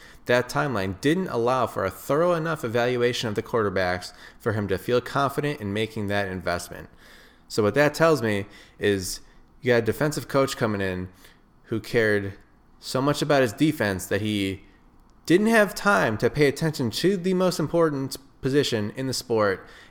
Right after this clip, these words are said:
and they missed a quarterback who is on the cusp of becoming the youngest player in N F L history to win a Super Bowl and the M V P. And I know that there's, like,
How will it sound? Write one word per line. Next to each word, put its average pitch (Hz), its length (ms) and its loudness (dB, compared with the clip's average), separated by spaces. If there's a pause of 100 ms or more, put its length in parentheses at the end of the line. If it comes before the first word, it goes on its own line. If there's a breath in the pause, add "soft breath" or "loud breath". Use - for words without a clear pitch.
and 104 440 0
they 101 120 2
missed 151 320 0
a 143 60 0
quarterback 120 920 2
who 127 200 0
is 113 220 2
on 117 240 -2
the 110 100 -2
cusp 151 340 -2
of 123 220 -2
becoming 123 340 -4
the 107 60 -2
youngest 117 400 -2
player 127 220 0
in 110 60 -4
N 110 80 -2
F 113 120 -6
L 113 100 2
history 113 380 -2
to 101 80 0
win 110 160 -2
a 101 60 -4
Super 117 260 -4
Bowl 107 320 0
and 104 180 -4
the 104 100 -2
M 101 100 -4
V 98 100 -4
P. - 380 -8 (600 loud breath)
And 104 140 -2
I 95 140 0
know 113 260 0
that 131 140 0
there's, 120 200 4
like, 113 440 2